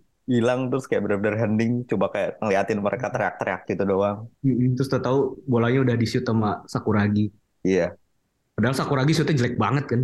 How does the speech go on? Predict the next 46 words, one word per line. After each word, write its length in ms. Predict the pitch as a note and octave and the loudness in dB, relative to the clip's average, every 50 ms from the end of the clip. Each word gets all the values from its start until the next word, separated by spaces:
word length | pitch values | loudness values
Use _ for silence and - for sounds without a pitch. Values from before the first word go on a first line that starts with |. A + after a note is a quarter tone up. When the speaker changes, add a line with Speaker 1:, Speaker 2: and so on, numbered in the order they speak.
| B2 - - _ _ _ _ - | 0 -4 -8 _ _ _ _ -2
Speaker 1:
Iya, 160 | - C#3+ D#3 | 2 2 2
makanya 560 | D3+ D3+ - - G#3 C#4 C4+ C4 A#3 G#3+ G3 | 4 2 0 0 0 0 2 2 2 4 4
itu, 160 | F#3+ A3+ A#3 | 4 4 4
itu 320 | B3+ A3 D#3+ - A3+ - - | 2 2 2 2 0 0 0
kan 140 | A#3+ A4 D#4+ - | 0 0 0 0
Speaker 2:
<laughs> 60 | - | 0
Speaker 1:
jadi 140 | D3 D3 G#3 | 0 0 0
kayak, 260 | - D#3+ D3+ - - D#3+ - - - - E4+ - A4+ A4+ | 2 2 2 2 2 0 -2 -4 -8 -8 -2 0 0 0
<laughs> 400 | - - F4 F#4 C#4+ - C#4+ G3+ | -2 -4 -2 -2 0 0 2 2
jadi 140 | D#3 D#3 F3 | 2 2 2
kayak 280 | E3+ E3+ D#3+ D#3 D3 - - - - _ | 0 0 0 0 0 0 -4 -8 -10 _
akhirnya, 480 | - - C3+ C#3+ D3 D3+ E3 G3+ A3+ - - | -8 -4 -2 0 2 2 4 4 2 2 0
akhirnya 340 | - D#3+ D3 C#3+ D#3+ G3 G#3+ G#3+ | -2 -4 -2 0 0 2 2 0
Rukawa 240 | D#3 - E3+ G3+ F#3+ | 0 0 0 0 0
percaya 400 | F#3+ F3 - - D#3 F3+ F#3+ - - D3 | -2 -2 -2 -2 -2 0 0 0 0 0
gitu 160 | B2+ B2+ C3 | 0 0 2
sama 240 | C#3+ B2+ A#2 A#2 A#2 | 2 2 2 2 2
Sakuragi 640 | C3+ A2+ A#2+ B2 B2+ C3+ C#3+ C#3+ C#3 C3+ B2 A#2 | 0 2 2 2 2 2 2 2 0 0 0 -2
gitu. 240 | G2+ - F#2+ F2+ - _ _ _ _ _ _ - - | -4 -4 -6 -8 -8 _ _ _ _ _ _ -14 -6
Speaker 2:
Mm-mm. 180 | - B2+ B2+ B2+ | -2 2 2 4
Speaker 1:
Soalnya 220 | C3 C3+ D3+ F3 G#3 | 4 4 4 4 4
dia 80 | G3+ | 4
sendirian 420 | G3+ F#3 D#3 D3+ D#3 F#3+ G#3 G3+ F3+ | 4 4 4 4 4 4 4 4 4
kan 160 | D#3+ E3 E3 F#3 | 2 2 2 2
Sakuragi, 480 | D3+ C#3 C#3+ A#2+ C3+ D#3 D#3+ C3+ C#3+ | 0 0 2 0 0 2 2 0 0
bener-bener 400 | D#3 C#3+ B2 A#2+ A2 A2 A2+ G#2+ | 0 0 0 0 0 0 0 0
cuma 240 | - A#2+ A2+ A2 G#2 | 0 0 2 2 2
kayak 160 | G#2 G#2+ A2 | 2 2 2
Speaker 2:
Iya, 100 | - - - | 2 2 0
karena 220 | C3+ C3+ D3+ G3 G#3 G3 - - - - - - | 0 0 0 0 0 0 -2 -4 -6 -8 -8 -4
timnya 280 | - D3 C#3+ D#3 G3 G3+ | 0 2 2 4 4 2
nggak, 180 | D#3+ C3 A#2+ F#2+ A#2 | 2 2 0 0 0
nggak 160 | A2+ G#2+ A2 A2 - | 0 0 0 -2 -2
akan, 140 | A2 A2 A2 D#2 G#2+ - - - | -4 -4 -2 -2 -4 -4 -4 -4
apa, 180 | A#2+ A#2+ D#3+ F3+ E3+ C#3+ | -4 -2 0 0 2 2
ya 100 | B2+ B2+ | 2 2
ma-, 160 | B2+ C3 - - - - | 2 0 -2 -4 -4 -2
realis-, 320 | D3 D3+ D#3+ F#3+ F3+ F3+ | 0 0 2 2 2 0
masuk 160 | E3+ D#3 - - | 0 -2 -2 -2
akal 320 | E3 - - G#3 G3 D3 | -2 0 0 0 0 2
kan, 160 | C3+ C#3 D3+ | 2 0 0
basket 240 | C#3 A#2 - - - | 0 -2 -2 -4 -4
kan 160 | - D#3 C#3 B2+ | -2 0 0 2
gitu 220 | A#2 A2+ A2 G#2 | 2 2 0 0
kan, 160 | - G#2+ G#2+ | 0 0 2
emang 240 | A2 G#2+ A2 G#2+ A2 | 2 2 0 0 -2